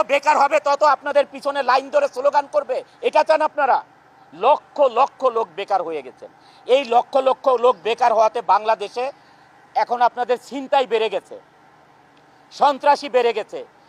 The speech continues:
এই যদি আমার ইন্ডাস্ট্রি এখানে বন্ধ হয়ে যায়, এই বারো হাজার লোকের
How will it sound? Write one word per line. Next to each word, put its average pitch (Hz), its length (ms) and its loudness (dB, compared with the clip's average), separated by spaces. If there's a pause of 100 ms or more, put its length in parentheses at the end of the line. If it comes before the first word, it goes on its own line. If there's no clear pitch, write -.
(180)
এই 240 240 -2
যদি 247 200 -2
আমার 233 280 0
ইন্ডাস্ট্রি 254 460 -6
এখানে 233 220 -10 (100)
বন্ধ 220 180 -4
হয়ে 226 240 -4
যায়, 180 220 -4 (400)
এই 247 220 -2
বারো 226 240 2
হাজার 226 300 0
লোকের 220 260 -8